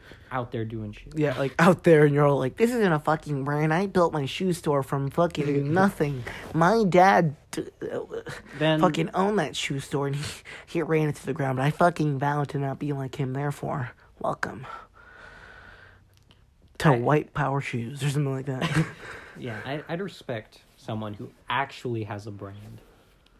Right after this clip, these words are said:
Speaker 2: Yeah, that's true. That's true.
Speaker 1: Because this is, like, low-key the shittiest form of a brand that someone could have.
Speaker 2: Okay.
Speaker 1: <laughs>
Speaker 2: One more thing. There's, there's,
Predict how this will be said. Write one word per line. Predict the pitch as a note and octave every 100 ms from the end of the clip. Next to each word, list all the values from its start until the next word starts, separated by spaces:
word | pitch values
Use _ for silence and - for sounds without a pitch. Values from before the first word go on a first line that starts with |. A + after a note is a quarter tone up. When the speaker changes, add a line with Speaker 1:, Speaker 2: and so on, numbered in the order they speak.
| _ _ _ _ _ _ D#3+
Speaker 2:
Yeah, | C#3+ C3
that's | D3+
true. | - - - - _ _
That's | B2+ B2
true. | - - - _ _ - - -
Speaker 1:
Because | A2 G#2 -
this | A2+ -
is, | A#2 G#2+
like, | - - - _ _ _ _ _ _ _ _ _ _
low-key | B2 A2 - A2+
the | G#2
shittiest | - - A#2+ A2+ A2+ A#2+ _ _ _ _
form | - A#2+
of | A#2 A2+
a |
brand | A2+ A#2+ A2 A2+ -
that | - -
someone | A#2+ A#2
could | - A#2+
have. | A#2 - -
Speaker 2:
Okay. | - D#3
Speaker 1:
<laughs> | C3 - - - - - - - - - -
Speaker 2:
One | F#3 G#3+
more | G3
thing. | D#3+ C#3 C#3
There's, | F3 G#3 -
there's, | G#3+ A3 G3+